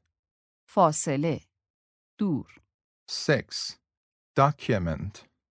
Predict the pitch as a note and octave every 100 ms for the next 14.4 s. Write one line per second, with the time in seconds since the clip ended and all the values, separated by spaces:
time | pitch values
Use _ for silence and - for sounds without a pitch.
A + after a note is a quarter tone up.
0 | _ _ - F3 D#3+ D#3 - F3 - -
1 | - _ _ _ _ - - - C#3+ C#3+
2 | C3 F#2+ _ _ _ _ _ _ _ -
3 | - C#3+ B2 F2+ D#2+ F2+ _ _ _ _
4 | - A#2+ B2 F2 D2+ - _ _ _ _
5 | _ _ _ _ _ _ - G3+ E3 C#3+
6 | - - D3 - - F#3 E3+ C3+ - _
7 | _ _ _ _ _ _ _ _ F3+ E3
8 | C#3+ C#3 D3 C3+ - - G3+ C3+ - _
9 | _ _ _ _ - - E3 C3+ - -
10 | B2+ D#3+ C#3 C3+ _ _ _ _ _ C3+
11 | C3+ A2+ - - _ _ _ _ _ _
12 | _ A2+ A2+ B2+ - - D#3 E3 C3 G2
13 | D#2 G#2 - _ _ _ _ _ _ G#3+
14 | G#3+ D3 C#3